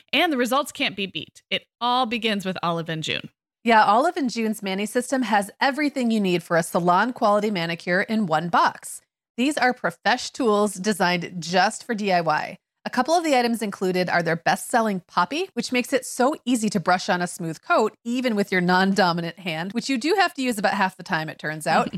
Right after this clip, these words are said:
Speaker 1: <laughs>
Speaker 2: and their award-winning cuticle serum, which is so nourishing and a finishing touch I love.
Speaker 1: Well, I've been a big fan of their quick dry polish for a while now. It seriously dries in about a minute,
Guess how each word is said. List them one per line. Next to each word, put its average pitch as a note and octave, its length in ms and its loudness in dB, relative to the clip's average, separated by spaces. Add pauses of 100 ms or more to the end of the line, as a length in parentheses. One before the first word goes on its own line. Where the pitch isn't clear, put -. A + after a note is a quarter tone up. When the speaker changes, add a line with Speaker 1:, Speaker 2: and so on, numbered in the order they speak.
(120)
Speaker 1:
<laughs> - 200 -14
Speaker 2:
and C4+ 200 2
their D#4 100 2
award-winning A#3 760 0
cuticle G3 380 -4
serum, D#3+ 360 -2
which E3+ 200 -4
is A3 260 -6
so B3+ 460 2
nourishing F3 640 -2
and F3+ 160 -4
a E3+ 60 -2
finishing G#3+ 500 -2
touch F3 400 2
I D#3+ 380 2
love. C3+ 320 -6 (500)
Speaker 1:
Well, G3 220 -4
I've B3 320 0
been B3+ 160 0
a - 100 0
big G3 320 -4
fan F3+ 500 -2
of F#3+ 180 -4
their F3 160 -2
quick - 360 -8
dry E3 240 0
polish C3 460 -4
for F#3+ 100 0
a - 80 -2
while A3+ 380 0
now. G2+ 260 -2 (140)
It G3+ 160 -8
seriously B3 540 -4
dries F#3+ 260 0
in E3+ 80 -4
about D#3+ 300 -2
a C4+ 40 0
minute, G#3+ 340 0